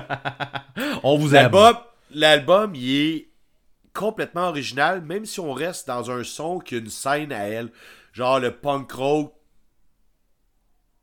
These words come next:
Speaker 2: gras, genre avec de la bass grasse, pis des, ils ont des, des, là, je sais pas comment dire, j'étais comme pas prêt
Speaker 1: Mais
Speaker 2: à parler de ça, là.
Speaker 1: <laughs> Mais la grosse bass, sur cet album-là, la bass, man, c'est,
Speaker 2: Ben,
Speaker 1: c'est,
Speaker 2: c'est ça.
Speaker 1: euh,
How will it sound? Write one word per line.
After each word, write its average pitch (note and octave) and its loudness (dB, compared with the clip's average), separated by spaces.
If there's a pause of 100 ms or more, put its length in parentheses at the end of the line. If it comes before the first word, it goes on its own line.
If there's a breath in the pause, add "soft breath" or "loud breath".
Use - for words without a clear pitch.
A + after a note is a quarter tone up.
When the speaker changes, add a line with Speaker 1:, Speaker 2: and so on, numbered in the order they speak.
(480)
Speaker 2:
gras, C#3 -2
genre C#3+ 2
avec A#2+ 0
de G#2+ -10
la A2+ 0
bass C#3 -4
grasse, C3 0
pis A2 -16
des, A2 -10
ils A#2+ -6
ont A2+ -2
des, A#2 -6 (640 soft breath)
des, A#2 -4
là, A#2+ -4
je - -14
sais - -12
pas C#3+ -10
comment C3 -2
dire, A2+ -6
j'étais A#2+ -12
comme B2 -6
pas B2 -6
prêt B2 -2
Speaker 1:
Mais B2+ -2
Speaker 2:
à - -8
parler A#2+ -6
de A2+ -8
ça, D3+ -2
là. D3+ -4 (340 soft breath)
Speaker 1:
<laughs> D3 -2 (180 loud breath)
Mais B2+ 2
la C#3 4
grosse C#3+ 4
bass, D3 -2
sur C3 -12
cet - -8
album-là, B2+ -2
la G#2+ -2
bass, A#2+ -4
man, G#2+ -8
c'est, F2+ -8
Speaker 2:
Ben, C3+ 0
Speaker 1:
c'est, - -
Speaker 2:
c'est F3 -2
ça. E3+ 0
Speaker 1:
euh, F3+ 4